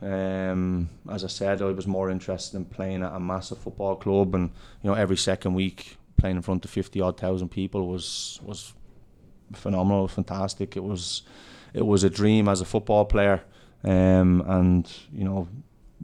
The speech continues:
to score a goal at Ibrox and, and to hear that roar when you score is, is incredible. So, um,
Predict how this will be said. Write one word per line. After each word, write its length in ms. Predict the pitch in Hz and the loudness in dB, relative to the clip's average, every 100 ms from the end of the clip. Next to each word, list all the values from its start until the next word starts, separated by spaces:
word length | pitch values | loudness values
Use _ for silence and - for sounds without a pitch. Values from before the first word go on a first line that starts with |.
| - | -12
to 100 | 95 | -10
score 340 | - 101 98 | -6 -2 0
a 40 | 95 | 0
goal 320 | 95 92 92 | 2 2 2
at 60 | 90 | 2
Ibrox 560 | 98 92 98 90 - | 0 2 0 0 -2
and, 340 | 95 92 90 - | 2 4 2 0
and 200 | 101 98 | -2 -2
to 60 | 90 | 0
hear 200 | 95 92 | 0 0
that 180 | 92 | -2
roar 240 | 98 98 92 | -4 -2 0
when 120 | 92 | 0
you 80 | 92 | -2
score 420 | - 95 95 92 | -2 0 2 2
is, 280 | 92 85 - | -2 -8 -10
is 320 | 104 95 - | -8 -8 -6
incredible. 520 | 101 98 104 123 98 | -4 -2 -4 -4 -4
So, 260 | - 95 87 - - - - - | -4 -6 -8 -14 -20 -20 -18 -6
um, 720 | 98 92 92 92 90 90 87 | -2 0 2 2 4 4 2